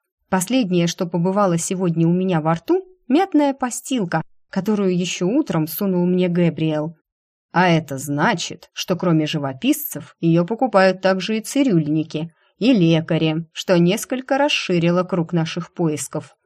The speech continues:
Шут, нисколько не таясь, зевнул. «Ну прекращай дуться, милая, иди к дядюшке Мармадюку, он воздержится от труляля.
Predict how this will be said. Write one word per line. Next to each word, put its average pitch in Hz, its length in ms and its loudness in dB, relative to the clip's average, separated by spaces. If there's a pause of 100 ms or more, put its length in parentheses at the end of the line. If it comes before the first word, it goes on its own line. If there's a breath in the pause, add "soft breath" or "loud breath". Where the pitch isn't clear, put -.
(380)
Шут, - 280 -4
нисколько 185 480 -2
не 175 120 2
таясь, 180 460 0
зевнул. 175 600 -2 (460)
«Ну 185 240 2
прекращай 170 640 -2
дуться, 160 480 -2
милая, 151 640 0 (140 loud breath)
иди 170 240 2
к 156 80 -2
дядюшке 160 400 -2
Мармадюку, 156 840 0 (240 soft breath)
он 185 240 2
воздержится 165 800 -2
от - 160 -6
труляля. 160 640 0